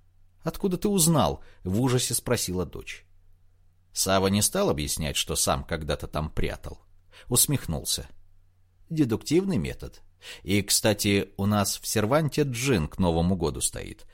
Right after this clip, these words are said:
Я в курсе, что бутылка давно открыта и ее водой доливают. К празднику в лучшем случае вместо сорока градусов десять останется". Дочка сжалась. Супруга побагровела.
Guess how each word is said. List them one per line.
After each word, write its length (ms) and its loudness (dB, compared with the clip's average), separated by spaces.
Я 180 0
в 80 -2
курсе, 320 2
что 200 0
бутылка 440 0
давно 300 4
открыта 420 0
и 140 -2
ее 280 2
водой 340 0
доливают. 600 -4
К 80 -18
празднику 480 2
в 80 0
лучшем 320 2
случае 480 0
вместо 380 2
сорока 440 2
градусов 580 2
десять 400 -2
останется". 640 -6
Дочка 540 2
сжалась. 680 -4
Супруга 600 0
побагровела. 920 2